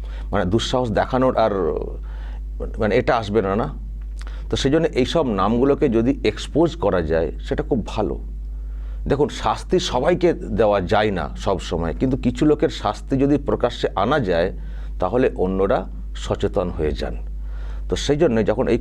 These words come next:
খবরটা সামনে এসছে যে আটজন বিএলও এবং আটজন বিএলএ, তাদের বিরুদ্ধে শোকজ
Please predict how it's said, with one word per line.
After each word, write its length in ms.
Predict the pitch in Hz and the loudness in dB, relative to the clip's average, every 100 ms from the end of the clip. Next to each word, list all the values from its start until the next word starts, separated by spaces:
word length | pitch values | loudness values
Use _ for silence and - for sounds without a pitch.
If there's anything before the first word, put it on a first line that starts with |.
| - | 2
খবরটা 360 | 101 110 - | 0 2 0
সামনে 360 | 113 87 95 110 - | -2 -2 0 -2 0
এসছে 360 | 87 - - 95 73 62 - - - - - - - - - - - 87 | -2 -2 0 0 0 -4 -6 -8 -6 -6 -6 -6 -6 -6 -6 -6 -6 0
যে 60 | 87 | 2
আটজন 260 | 98 90 110 90 | 2 2 2 4
বিএলও 320 | 98 110 123 | 4 4 4
এবং 220 | - 104 101 | 4 2 2
আটজন 340 | 90 85 98 92 80 | 0 0 0 0 2
বিএলএ, 380 | 117 127 87 76 - | 4 4 2 -2 -4
তাদের 200 | 78 90 | 0 0
বিরুদ্ধে 320 | 82 87 82 95 | 2 0 0 0
শোকজ 360 | - 85 107 | 0 0 0